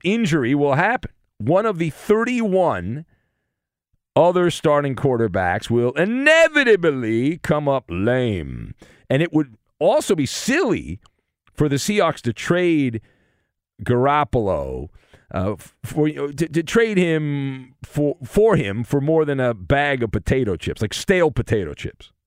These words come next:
Because the forty-niners, if the, the Seahawks just wait, the Niners are going to end up releasing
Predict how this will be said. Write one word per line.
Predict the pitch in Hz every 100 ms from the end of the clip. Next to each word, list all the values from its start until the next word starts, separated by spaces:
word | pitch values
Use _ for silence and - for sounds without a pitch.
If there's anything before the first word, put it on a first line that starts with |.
| _ _ _ _ _ _ _ -
Because | 127 170 -
the | 156
forty-niners, | - 247 277 202 165 147 104 69 65 - _ _ _ _ _
if | 147 156 -
the, | 151
the | 147
Seahawks | 151 240 262 -
just | -
wait, | 113 170 175 131
the | 131
Niners | 165 208 170 135
are | 131
going | 117 156 139
to |
end | 139 131
up | -
releasing | 101 120 147 - 117 62 60